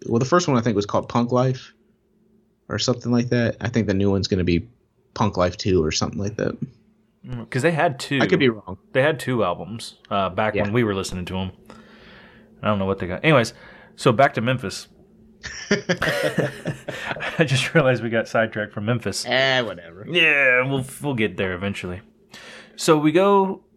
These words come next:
Speaker 2: we, we go and we watch, you know, the first band. We watch gym class, and we're kinda, you know, freaking out like little girls, and we were trying to get as close as we can through the crowd.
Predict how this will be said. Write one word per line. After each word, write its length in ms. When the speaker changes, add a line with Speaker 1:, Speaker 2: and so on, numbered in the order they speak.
Speaker 2:
we, 400
we 140
go 220
and 100
we 60
watch, 540
you 80
know, 100
the 80
first 280
band. 280
We 80
watch 280
gym 220
class, 440
and 320
we're 180
kinda, 360
you 80
know, 80
freaking 360
out 140
like 100
little 160
girls, 400
and 100
we 60
were 60
trying 180
to 80
get 80
as 80
close 260
as 100
we 80
can 360
through 140
the 80
crowd. 580